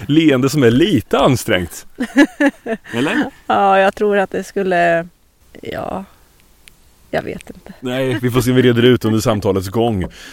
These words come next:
Speaker 1: För det ska handla om närproducerat och som sagt var få in det i kommunernas verksamheter.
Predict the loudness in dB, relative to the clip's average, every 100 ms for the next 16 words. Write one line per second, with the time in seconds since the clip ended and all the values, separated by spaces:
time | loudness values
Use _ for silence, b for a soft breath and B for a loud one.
0 | B -6 -6 -4 -4 -2 -2 0 0 -2
1 | -4 -2 0 2 0 -2 -4 -4 -2 -2
2 | -2 -4 -2 0 0 -2 -2 -4 -6 -4
3 | -4 -2 0 -2 -2 -2 -4 -2 0 0
4 | -2 -2 -4 -4 -8 -8 -12